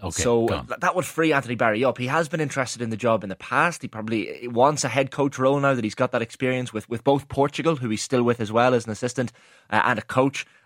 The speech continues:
Speaker 2: and with Bayern Munich. So maybe this role would, uh, would, would ap-, appeal to him.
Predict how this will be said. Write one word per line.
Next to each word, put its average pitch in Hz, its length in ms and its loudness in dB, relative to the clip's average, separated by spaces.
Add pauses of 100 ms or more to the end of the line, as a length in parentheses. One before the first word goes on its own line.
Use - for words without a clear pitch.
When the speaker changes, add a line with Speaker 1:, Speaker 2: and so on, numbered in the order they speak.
(120)
Speaker 2:
and 131 200 2
with 127 160 -2
Bayern 123 240 2
Munich. 135 300 -2
So 131 120 -4
maybe 143 340 2
this 123 220 -2
role 123 240 2
would, 110 220 -2
uh, 110 160 4
would, 107 200 -4
would 98 140 -6
ap-, - 300 -16
appeal 143 340 -2
to 165 220 2
him. 147 120 0